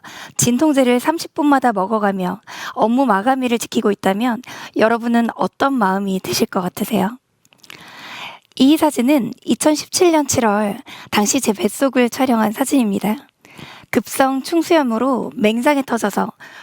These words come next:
복만염으로 진행되었는데, 그 사실을 모르고 삼 일 넘게 방치해서 안에 복수가 차 있습니다. 수술을 집도하신 의사 선생님께서는 살다 살다 이 정도로 심각한 상태에서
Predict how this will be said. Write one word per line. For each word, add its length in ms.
복만염으로 800
진행되었는데, 880
그 80
사실을 360
모르고 680
삼 260
일 80
넘게 240
방치해서 680
안에 720
복수가 520
차 180
있습니다. 500
수술을 420
집도하신 800
의사 220
선생님께서는 800
살다 420
살다 600
이 160
정도로 500
심각한 720
상태에서 640